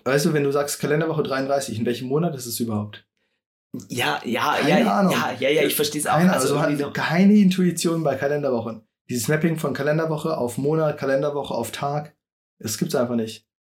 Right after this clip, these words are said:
Speaker 2: Is
Speaker 1: Du hast
Speaker 2: not
Speaker 1: keinen
Speaker 2: there.
Speaker 1: Plan, was
Speaker 2: Ja,
Speaker 1: mit
Speaker 2: das ist,
Speaker 1: Kalenderwochen
Speaker 2: das war,
Speaker 1: abgeht.
Speaker 2: das war
Speaker 1: Ist, wenn, wenn der, wenn der erste Januar ein Mittwoch ist,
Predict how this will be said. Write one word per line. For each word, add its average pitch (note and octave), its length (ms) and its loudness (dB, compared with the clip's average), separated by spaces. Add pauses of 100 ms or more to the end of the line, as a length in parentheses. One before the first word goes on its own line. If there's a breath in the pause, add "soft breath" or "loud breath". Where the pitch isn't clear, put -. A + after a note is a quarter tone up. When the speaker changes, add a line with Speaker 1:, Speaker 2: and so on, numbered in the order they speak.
(140)
Speaker 2:
Is A#2+ 140 0
Speaker 1:
Du B2+ 60 0
hast B2+ 80 2
Speaker 2:
not C3+ 100 0
Speaker 1:
keinen D#3+ 220 2
Speaker 2:
there. A#2+ 80 2
Speaker 1:
Plan, C3 380 -2 (220)
was B2+ 160 -2
Speaker 2:
Ja, A#2 60 2
Speaker 1:
mit C#3 80 0
Speaker 2:
das A2+ 120 -2
ist, C3+ 40 -2
Speaker 1:
Kalenderwochen D3 400 0
Speaker 2:
das A#2+ 80 -2
war, A#2 100 -2
Speaker 1:
abgeht. A#2 240 -4
Speaker 2:
das A#2 180 -10
war A#2 120 -6
Speaker 1:
Ist, F3+ 280 2
wenn, D3+ 200 0
wenn C#3 140 2
der, C3 300 -2
wenn C3 140 -4
der C3+ 120 0
erste D3+ 680 0 (140)
Januar B2 640 -2
ein B2+ 260 -2
Mittwoch D#3 360 2
ist, - 340 -10